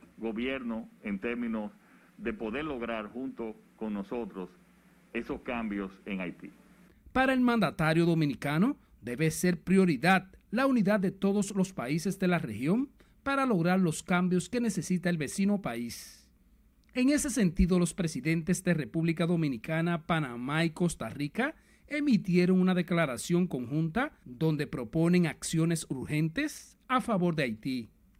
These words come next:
Speaker 2: Se espera que el mandatario dominicano se reúna nueva vez el diez de diciembre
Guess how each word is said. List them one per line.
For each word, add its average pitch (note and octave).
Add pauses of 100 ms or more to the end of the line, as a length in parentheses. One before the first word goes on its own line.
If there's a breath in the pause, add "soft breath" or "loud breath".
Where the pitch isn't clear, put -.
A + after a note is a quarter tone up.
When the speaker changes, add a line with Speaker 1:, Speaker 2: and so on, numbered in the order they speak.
(340)
Speaker 2:
Se A#3+
espera C4+
que B3+
el A#3+
mandatario G3+
dominicano F#3+
se C4+
reúna G#3
nueva G3
vez F3+
el F3
diez G3+
de G#3
diciembre G3